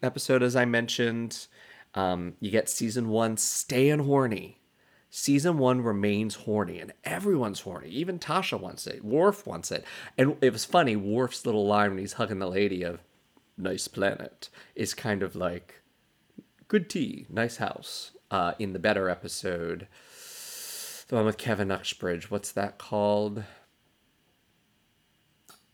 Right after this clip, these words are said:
I don't have that name handy. I usually know all, The Survivors.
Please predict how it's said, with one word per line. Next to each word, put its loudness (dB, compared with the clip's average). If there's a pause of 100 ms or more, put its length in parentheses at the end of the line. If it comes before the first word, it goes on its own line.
I -2
don't 2
have -2
that 0
name -2
handy. -6
I -2
usually -2
know -2
all, -6
The -2
Survivors. 0